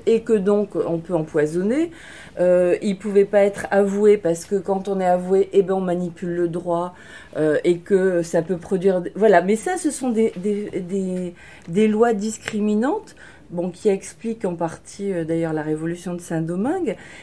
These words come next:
et qui, euh, en France, euh, vont être abolies en dix-huit cent trente-trois. Dix-huit cent trente-trois, il y a deux choses qui sont importantes, euh, alors qui sont importantes pour les personnes, euh, qui, de, de cette époque, c'est que, euh, la,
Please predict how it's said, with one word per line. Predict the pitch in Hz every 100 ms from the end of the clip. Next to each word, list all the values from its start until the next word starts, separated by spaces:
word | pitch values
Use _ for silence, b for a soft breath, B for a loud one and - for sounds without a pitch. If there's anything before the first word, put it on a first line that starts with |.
| B -
et | 202
qui, | 196 - 233 233
euh, | 185 -
en | 185
France, | 185 - 277 330 - - -
euh, | 180 175
vont | 180 196
être | 202 208 190
abolies | 170 190 202 262 285 -
en | 220
dix-huit | 202 196 202
cent | - 214
trente-trois. | - 196 185 - - B B B B
Dix-huit | 175 202 208
cent | 226 208
trente-trois, | - 196 190 - 226 247
il |
y | 180
a |
deux | 165 196 214
choses | 226 220 214
qui | - 185
sont | - 180 175 -
importantes, | 175 175 175 - - 214 320 - 165 B B B B B B B
euh, | 165 165 165
alors | 170 165
qui | 165 -
sont | 190
importantes | 185 196 196 208
pour | - 190
les | 180
personnes, | 170 170 - - 185 185 170
euh, | 160 156 151 139 101 98 - -
qui, | - 139 104
de, | 151 170
de | 170
cette | 165 165 175
époque, | 175 262 294
c'est | - 214
que, | 196 202 - B B B 170
euh, | 175 175 180
la, | 175